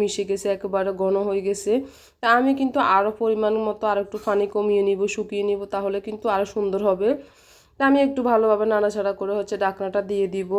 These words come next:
আরও কিছুক্ষণ ওয়েট করার জন্য, যেহেতু এগুলো আর একটু পানিটা আর একটু শুকানোর জন্য। তো কিছুক্ষণের জন্য ওয়েট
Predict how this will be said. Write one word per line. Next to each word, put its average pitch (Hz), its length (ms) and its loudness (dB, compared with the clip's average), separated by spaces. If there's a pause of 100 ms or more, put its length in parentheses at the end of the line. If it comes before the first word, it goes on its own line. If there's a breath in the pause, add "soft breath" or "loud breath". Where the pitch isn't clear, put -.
(140)
আরও 196 200 0
কিছুক্ষণ 208 380 -4
ওয়েট 190 240 0
করার 196 260 0
জন্য, 196 140 2 (120)
যেহেতু 190 320 -4
এগুলো 190 200 -2 (100)
আর 185 60 0 (100)
একটু 196 240 -6 (600 loud breath)
পানিটা 262 280 2
আর 247 100 2
একটু 247 200 -8
শুকানোর 214 460 0
জন্য। 202 200 2 (1800 soft breath)
তো - 20 2 (120)
কিছুক্ষণের 269 560 2
জন্য 233 220 2
ওয়েট 202 200 2